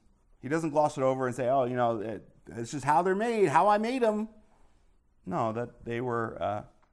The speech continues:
need of, of help, and they recognize that.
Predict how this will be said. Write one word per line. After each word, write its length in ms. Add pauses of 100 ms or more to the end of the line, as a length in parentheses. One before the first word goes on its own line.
(220)
need 280
of, 140
of 400
help, 280
and 100
they 100
recognize 600
that. 320